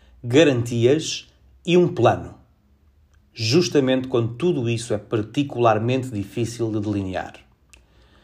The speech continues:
O artigo prossegue, identificando um conjunto de três princípios que,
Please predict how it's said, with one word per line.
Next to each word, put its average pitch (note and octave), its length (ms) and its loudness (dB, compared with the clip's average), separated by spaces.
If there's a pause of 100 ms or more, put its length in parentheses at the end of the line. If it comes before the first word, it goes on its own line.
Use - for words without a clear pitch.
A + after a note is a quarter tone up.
(500)
O C#4 80 6
artigo A#3+ 340 0 (200)
prossegue, B2+ 580 0 (480)
identificando C#3 640 2
um C#3+ 80 2
conjunto C#3 500 0
de A#2 60 -8
três G#3 280 4
princípios D3+ 760 0
que, A3+ 400 0